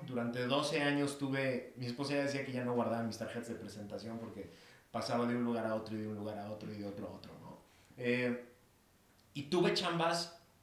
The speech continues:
terribles, o sea, terribles de qué chingados hago aquí y qué hace uno en este lugar, ¿no? O sea, eh, y, y no me refiero al nivel jerárquico, o sea, tuve, tuve trabajos en donde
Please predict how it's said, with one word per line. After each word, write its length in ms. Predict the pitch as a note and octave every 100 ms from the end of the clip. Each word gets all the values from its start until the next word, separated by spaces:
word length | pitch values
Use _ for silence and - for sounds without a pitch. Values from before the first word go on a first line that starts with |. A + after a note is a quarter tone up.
| - - - -
terribles, 960 | C#3 C3+ C#3 D#3 D#3+ C3 G2+ - -
o 60 | -
sea, 180 | D#3 D3
terribles 560 | E3 D3 E3+ G3 G3+
de 400 | F#3+ - B2 - - - - - -
qué 200 | - E3+
chingados 800 | E3+ G#3 G3 F#3 E3+ E3 E3+ D#3+
hago 280 | D#3 D3 D3+
aquí 500 | D3 - C#3 C3 D3
y 180 | C#3+ C3+
qué 140 | D3 D3
hace 540 | D3+ D3+ D#3+ D#3 D#3+
uno 260 | C#3+ D3 C#3+
en 140 | C3
este 300 | C3+ - C#3
lugar, 520 | A#2+ A2 A#2+ A#2+ - -
¿no? 120 | C#3
O 80 | D#3+
sea, 180 | C3+ - - - - -
eh, 180 | - B2+
y, 360 | C#3+ D3 C#3 C#3+
y 40 | C#3+
no 100 | E3+
me 100 | A3
refiero 320 | - E3+ F#3
al 100 | E3+
nivel 440 | C3 C#3 C#3+ C3+
jerárquico, 580 | - C3+ C3+ A#2+ G#2+ - - -
o 60 | C3
sea, 400 | B2+ A#2+ A#2 - - - - - - -
tuve, 220 | D3+ F3+
tuve 360 | - - E3+
trabajos 580 | E3+ E3 D3 D3 D#3 -
en 120 | C#3
donde 640 | B2+ C3 B2 B2 A#2+ -